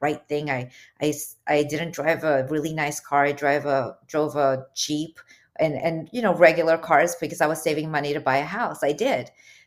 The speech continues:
And I was so proud of myself that I'd done this by twenty-eight, right? Well, the market dropped afterwards. Everybody else who'd never saved a penny bought a house. And I was like, "Wow, I guess my righteousness was a little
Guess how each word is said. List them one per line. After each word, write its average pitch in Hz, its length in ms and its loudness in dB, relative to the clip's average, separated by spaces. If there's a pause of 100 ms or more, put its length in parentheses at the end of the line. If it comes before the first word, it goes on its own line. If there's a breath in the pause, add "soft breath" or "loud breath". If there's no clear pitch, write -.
(140)
And 175 80 0
I 180 60 4
was 180 160 0
so 262 240 6
proud 170 320 -2
of 156 100 -6
myself 127 400 -6
that 147 100 0
I'd 135 200 0
done 156 180 0
this 139 140 -6
by 131 160 -6
twenty-eight, 131 600 -8
right? 151 300 -2 (540)
Well, 175 600 4
the 170 60 -4
market 175 460 -2
dropped 190 360 -2
afterwards. 123 760 -6
Everybody 196 420 -2
else 196 160 -2
who'd 175 160 -6
never 185 260 2
saved 180 340 -2
a - 40 0
penny 196 440 -4
bought 175 260 2
a 190 40 0
house. - 640 -8 (460)
And 220 100 -2
I 226 40 2
was 214 100 -2
like, 202 420 -2 (680)
"Wow, 196 400 -12 (1080)
I 170 40 -12
guess 269 240 -6
my 175 120 -4
righteousness 156 680 -8
was 170 140 -8
a 180 80 -4
little 208 520 -8